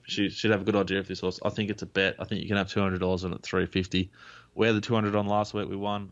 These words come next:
Maybe the week four was else, as well. We won. So have your bet on.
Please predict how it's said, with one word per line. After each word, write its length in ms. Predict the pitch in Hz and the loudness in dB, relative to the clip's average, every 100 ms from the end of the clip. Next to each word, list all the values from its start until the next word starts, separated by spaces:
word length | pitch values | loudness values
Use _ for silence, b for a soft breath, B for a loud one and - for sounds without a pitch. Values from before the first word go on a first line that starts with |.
| - | -14
Maybe 180 | 104 104 | -12 -10
the 80 | 101 | -10
week 160 | - - | -12 -10
four 160 | 104 101 | -6 -4
was 100 | 98 | -2
else, 280 | 98 - - - | -4 -4 -16 -10
as 100 | 104 | -2
well. 180 | 101 95 | 0 0
We 80 | |
won. 300 | 101 98 85 - _ _ | 0 0 -2 -4 _ _
So 280 | - 101 95 - b b b b _ _ _ _ - | -2 2 2 0 b b b b _ _ _ _ -10
have 220 | - 123 | -4 -2
your 80 | 117 | 2
bet 180 | 110 113 | 2 2
on. 240 | 113 110 | 0 -4